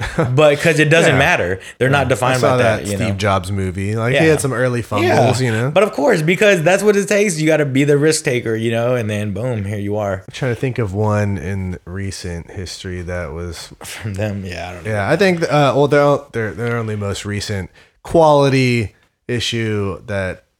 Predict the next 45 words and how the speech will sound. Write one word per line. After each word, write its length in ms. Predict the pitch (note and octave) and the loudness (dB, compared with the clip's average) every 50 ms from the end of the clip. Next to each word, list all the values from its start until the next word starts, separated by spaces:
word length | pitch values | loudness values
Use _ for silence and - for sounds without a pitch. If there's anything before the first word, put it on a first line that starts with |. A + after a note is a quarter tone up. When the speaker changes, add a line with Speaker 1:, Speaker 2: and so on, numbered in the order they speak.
| _ _ - | _ _ -10
Speaker 1:
has 380 | - A#2 A2 G#2 F#2+ - - | -8 -6 -6 -6 -8 -10 -12
been 300 | - - G#2+ G2 F#2+ F#2+ | -10 -8 -6 -6 -6 -6
kind 220 | F#2+ - A2 G2 F2 | -8 -6 -6 -6 -6
of, 240 | D2+ D2 D2 - - | -6 -8 -10 -10 -10
uh, 260 | C#2 E2+ F2 F2 - - | -8 -6 -6 -8 -8 -8
wide, 380 | F#2+ G#2 G2+ G2 G2 F#2 F#2 - _ _ _ _ - | -4 -2 -2 -2 -2 -4 -8 -12 _ _ _ _ -10
wider 240 | G2+ G2+ G2 G2 F#2+ | -6 -6 -4 -4 -6
known 380 | F#2+ F#2+ F#2+ F#2+ F#2+ F#2+ F#2 F#2 | -6 -6 -6 -6 -6 -6 -6 -6
is 240 | F#2 F2+ F2+ - - | -8 -8 -10 -10 -10
their 200 | - F#2 F2 E2 | -8 -8 -8 -8
keyboards 640 | - - - G#2+ G2 E2+ D#2 F2 F2 F2 F2 E2 - | -8 -10 -10 -8 -8 -8 -6 -6 -6 -6 -6 -8 -8
on 140 | F2 E2+ E2+ | -8 -8 -8
their 120 | E2+ F2 F2 | -8 -8 -6
most 220 | F2 F2 B2+ B2+ | -6 -4 -4 -4
Speaker 2:
Mm. 100 | B2 A#2+ | -2 -4
Speaker 1:
recent, 680 | A#2+ A#2 A2+ A2+ A2 G#2+ - E2+ - - - - - - - | -4 -4 -4 -4 -6 -6 -6 -6 -6 -8 -10 -14 -16 -14 -12
uh, 160 | F2 F2+ F2 | -10 -10 -10
series 400 | - - G2+ F#2+ F#2 F#2 F2+ F2+ | -10 -8 -6 -4 -2 -2 -2 -4
Speaker 2:
Yeah. 40 | F2+ | -4
Speaker 1:
of 60 | F#2 | -6
MacBook 440 | F2+ F2+ F2 E2+ - - F2 - - | -6 -6 -6 -6 -8 -10 -18 -18 -14
Pros. 540 | - G2+ F#2 F2+ F2+ F2+ F2+ F2 - - - _ _ _ _ _ _ _ _ _ - A2 | -10 -8 -6 -6 -6 -6 -8 -10 -12 -16 -20 _ _ _ _ _ _ _ _ _ -10 -8
Speaker 2:
Yeah. 120 | A2+ A2 G#2 | -6 -4 -2
Speaker 1:
Yeah, 140 | G2+ G2 | -2 -2
they, 260 | F#2+ F#2 G#2+ G2+ G2 F#2 | -2 -2 -2 -2 -4 -4
they 160 | C#2+ F#2 G#2 | -6 -6 -6
made 240 | G#2+ G#2+ G#2+ F#2+ F#2 | -4 -4 -4 -4 -6
the 80 | G#2 | -6
key 240 | - - - A#2 A2+ | -8 -8 -8 -8 -6
travel 380 | - - A2 G#2+ G#2+ G2+ G#2 F#2 | -4 -2 -2 -2 -2 -2 -2 -4
way 200 | F2 E2+ G2+ G2+ | -6 -6 -8 -8
too 160 | - G2 F2+ | -8 -8 -8
shallow, 460 | - - F#2 E2+ F2 F#2 F#2+ F#2 F#2 | -6 -6 -4 -4 -2 -2 -2 -4 -6
so 200 | - - F#2+ D#2+ | -8 -8 -10 -10
they 140 | D#2+ E2 D#2 | -10 -10 -12
come, 240 | - - G2 F2+ - - | -10 -10 -10 -10 -12 -12
they 320 | D2 E2+ G2 E2+ F#2 F#2+ | -12 -12 -10 -10 -8 -8
break 360 | F2+ A#2+ C3+ C#3 D3+ D3 - | -4 -2 0 0 0 0 0
easily. 800 | D3 C#3+ C#3 B2+ C3+ C3 C3 B2+ B2+ B2+ B2+ B2 B2 B2 B2 A#2+ | 0 -2 0 0 0 0 0 0 0 0 0 0 0 0 0 0
They 80 | A2+ G2 | -2 -4
get 140 | E2+ D#2+ - | -6 -10 -12
typos 540 | - - G#2+ G#2+ A2+ G#2+ A#2 A2+ A2+ A2+ G#2+ | -10 -6 -6 -4 -4 -4 -4 -4 -4 -4 -4
a 40 | A2 | -4
lot. 580 | A2 A2 A2 A2 A2 A2 A2 G#2+ G#2+ G#2+ G2 | -4 -2 -2 -2 -2 -2 -2 -2 -4 -4 -6
Speaker 2:
Mm. 40 | F2+ | -8